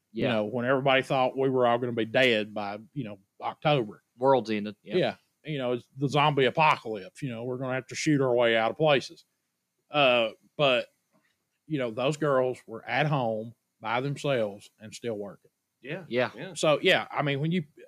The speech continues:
Speaker 2: a-, and look how good they were. And, you know,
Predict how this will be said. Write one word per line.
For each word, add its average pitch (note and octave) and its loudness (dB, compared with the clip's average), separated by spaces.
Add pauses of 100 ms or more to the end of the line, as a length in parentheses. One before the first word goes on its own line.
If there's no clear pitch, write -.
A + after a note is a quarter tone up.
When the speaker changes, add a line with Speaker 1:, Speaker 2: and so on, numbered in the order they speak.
(300)
Speaker 2:
a-, A#2+ -12
and D3+ -6
look D#3+ -2
how D3+ 0
good D3+ 0
they A#2 -4
were. - -14 (440)
And, C3+ -4 (680)
you F3+ -6
know, C3 -6